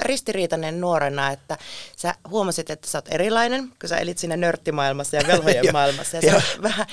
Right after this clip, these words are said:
Speaker 1: vähän ylpeä siitä, mutta sitten sua kuitenkin vähän hävetti ja pelotti, että tuleeko musta nyt ihan luuseri?
Speaker 2: Joo, siis kyllä, kyllä niin kuin,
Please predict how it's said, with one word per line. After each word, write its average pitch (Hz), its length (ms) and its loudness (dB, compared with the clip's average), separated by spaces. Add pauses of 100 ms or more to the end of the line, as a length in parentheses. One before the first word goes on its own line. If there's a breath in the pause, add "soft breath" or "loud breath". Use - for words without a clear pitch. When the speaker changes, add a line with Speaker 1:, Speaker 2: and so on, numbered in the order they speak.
(200 loud breath)
Speaker 1:
vähän 214 180 2
ylpeä 147 440 2
siitä, 135 280 -2
mutta 135 220 -8
sitten 160 220 -8
sua 143 140 -4
kuitenkin 139 280 -8
vähän 135 140 -10
hävetti 135 480 -6
ja 113 100 -4 (300 loud breath)
pelotti, 131 400 -4
että 120 220 -8 (220 loud breath)
tuleeko 139 260 -4
musta 139 200 -10
nyt 135 160 -10
ihan 139 240 -6
luuseri? 131 500 -8 (600 loud breath)
Speaker 2:
Joo, 226 240 6
siis 170 200 -2
kyllä, 190 300 4 (100)
kyllä 190 260 6
niin 175 180 0
kuin, 170 320 2